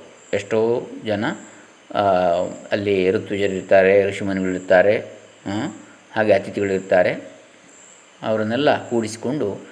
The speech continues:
ಮಾಡ್ತಕ್ಕಂಥ ಒಂದು ಸತ್ರಯಾಗ, ಅಂದರೆ ಅದರಲ್ಲಿ ಯಜ್ಞಯಾಗಾದಿಗಳು ನಡೀತಾ ಇರ್ತವೆ,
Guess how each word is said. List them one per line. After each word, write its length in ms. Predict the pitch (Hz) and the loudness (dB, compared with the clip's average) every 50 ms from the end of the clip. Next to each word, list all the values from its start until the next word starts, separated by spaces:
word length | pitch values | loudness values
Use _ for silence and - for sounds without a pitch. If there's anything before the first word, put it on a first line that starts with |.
| - - - - _ _ 123 | -20 -20 -20 -20 _ _ 0
ಮಾಡ್ತಕ್ಕಂಥ 520 | 117 113 104 104 - 107 107 104 98 104 | 0 0 2 2 0 0 0 -2 -2 -2
ಒಂದು 200 | 113 117 110 101 | -2 -2 -2 -2
ಸತ್ರಯಾಗ, 640 | - 113 - - - 110 104 95 92 92 90 95 | -2 -2 -2 2 2 4 6 6 6 4 4 2
ಅಂದರೆ 340 | 117 165 - - 131 123 127 | 0 -2 -2 -4 0 2 2
ಅದರಲ್ಲಿ 500 | 120 110 120 117 123 131 131 - - 120 | 4 4 4 4 4 2 2 2 0 0
ಯಜ್ಞಯಾಗಾದಿಗಳು 760 | 117 110 113 120 123 120 117 117 117 123 120 117 123 123 127 | 0 0 0 0 0 2 2 4 4 4 4 4 4 2 0
ನಡೀತಾ 340 | 123 123 120 120 120 - 123 | 0 0 0 0 2 2 2
ಇರ್ತವೆ, 500 | 120 120 - - 135 156 180 190 190 - | 2 2 2 0 0 2 2 0 -2 -6